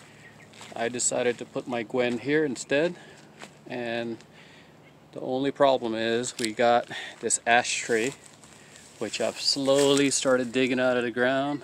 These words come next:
and it's gonna be a long process. So considering the, the Gwen is already in a fifteen gallon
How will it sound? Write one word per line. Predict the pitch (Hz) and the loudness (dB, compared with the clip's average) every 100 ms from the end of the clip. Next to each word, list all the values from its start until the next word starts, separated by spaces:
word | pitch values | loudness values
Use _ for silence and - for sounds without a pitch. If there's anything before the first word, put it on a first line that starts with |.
| - | -12
and | 127 123 113 110 | -10 -8 -6 -8
it's | 107 | -8
gonna | - 123 | -10 -8
be | 113 | -6
a | 113 | -6
long | 110 113 120 123 | -6 -4 -4 -4
process. | - 120 - 113 120 - - - - - - - - | 0 0 0 -4 -2 -4 -6 -20 -20 -20 -20 -20 -10
So | - 110 113 110 - - - - - - - - - - - - - - - | -4 0 0 -2 -10 -18 -20 -20 -20 -20 -20 -20 -20 -20 -20 -20 -20 -16 -10
considering | 120 143 139 139 135 135 135 135 131 | 0 2 4 2 0 -2 -4 -6 -8
the, | 127 120 - - | -10 -12 -14 -6
the | 127 | -4
Gwen | - 135 135 | 2 4 6
is | 123 | 4
already | 123 127 123 123 | 6 4 4 0
in | 131 131 123 | -2 -2 -2
a | 117 117 117 113 - - - | -2 -2 -4 -10 -16 -20 -2
fifteen | - - 143 131 | -2 0 0 2
gallon | 127 135 147 | 2 2 -2